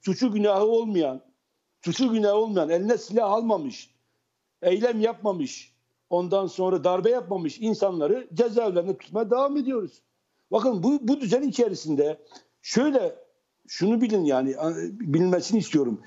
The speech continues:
Suçu yüzde yüz sabit olan insan bile, yani adam öldürmüş, yani bütün kanıtlar var. Teknik kanıtlar, her şey var yani.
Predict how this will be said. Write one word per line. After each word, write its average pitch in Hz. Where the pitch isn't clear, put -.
Suçu 233
yüzde 247
yüz 269
sabit 208
olan 214
insan 202
bile, 117
yani 160
adam 196
öldürmüş, 160
yani 170
bütün 214
kanıtlar 170
var. 156
Teknik 180
kanıtlar, 151
her 208
şey 160
var 139
yani. 98